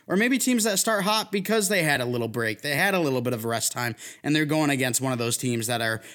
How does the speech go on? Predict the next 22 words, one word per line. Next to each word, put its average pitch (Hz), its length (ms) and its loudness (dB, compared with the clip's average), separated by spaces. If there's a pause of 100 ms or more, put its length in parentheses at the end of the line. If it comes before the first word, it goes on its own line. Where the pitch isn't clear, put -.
(100)
very 143 340 2
worn 123 360 0
down. 120 380 0
But 135 200 -4
Chase, 165 320 2
let's 185 180 0
talk 247 200 0
about 208 200 0
Vancouver. 139 560 0 (460)
We've 143 260 0
talked 185 440 0
about 165 360 2
how 151 480 2 (280)
they 143 180 2
had 139 240 2
just - 320 -2 (420)
a 143 180 -2
horrible 185 640 2
covid 151 440 0
situation, 135 640 -2
horrible 170 460 0
covid 151 320 0